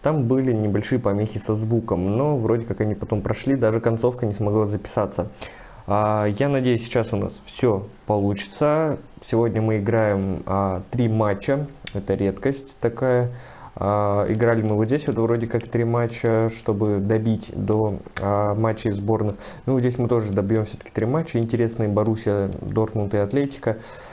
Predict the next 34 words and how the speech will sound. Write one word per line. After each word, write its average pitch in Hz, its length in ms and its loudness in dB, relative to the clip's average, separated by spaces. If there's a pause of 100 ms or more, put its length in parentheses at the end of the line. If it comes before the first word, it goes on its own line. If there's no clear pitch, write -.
(160)
А, 98 320 2
ну, 139 160 2
вот 113 80 2
здесь 123 200 0
вот, 110 120 0
наверное, 104 220 0
в - 20 -8
следующем 110 320 0
выпуске 117 320 -2
уже 98 140 -4
четыре 113 280 0
матча 107 300 0
добьем, 107 420 0
чтобы 104 240 -4
все-таки - 380 -6
быть 107 360 0
уже, 101 320 -2 (200)
а, 98 300 0 (100)
после 107 260 -4
следующего 101 400 0
выпуска 120 400 -2
уже, 101 320 0 (500)
а, 101 640 2
в - 40 -20
трансферном 113 560 2
окне. 151 460 -2 (1080)
Вот. 107 420 0 (600)
У 127 60 0
нас, 156 460 -2
а, 113 280 0
я 104 140 0
так 110 160 -4
понимаю, 117 340 0
готовы 110 560 0